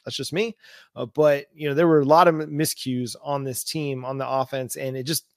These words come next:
it hasn't played with the same consistency or the same,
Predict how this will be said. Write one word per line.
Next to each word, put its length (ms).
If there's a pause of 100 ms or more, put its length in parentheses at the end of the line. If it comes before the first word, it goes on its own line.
(400)
it 80
hasn't 500 (120)
played 480
with 140
the 60
same 600 (1300)
consistency 840
or 80
the 120
same, 760